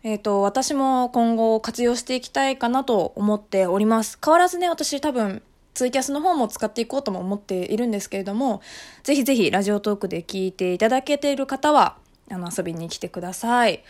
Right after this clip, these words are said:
はい。まあ、慣れたらね、ちょっと何曜日の何時からとかって決めたいなとも思うんですけれども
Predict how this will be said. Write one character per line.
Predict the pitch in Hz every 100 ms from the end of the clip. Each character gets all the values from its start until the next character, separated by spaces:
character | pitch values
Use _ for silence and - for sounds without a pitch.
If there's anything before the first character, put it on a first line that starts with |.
| - - -
は | - -
い。 | - - _ -
ま | 214
あ、 |
慣 | 392
れ | 605
た | 262
ら | 190
ね、 | 190 202
ち | 226
ょ |
っ |
と | 208
何 | 190 233
曜 | 262 269
日 | 220 196 190 185 180 175
の | 180 180
何 | 196 233
時 | 220 220 220 208
か | 180
ら | 175 185
と | 180
か | 180 170
っ | -
て | - 160
決 | 160 190
め | 185
た | 196 196
い |
な | 196 208
と | 214
も | 190 -
思 | 190
う | 196
ん |
で | 175
す | -
け | -
れ | 151
ど | 147
も | 143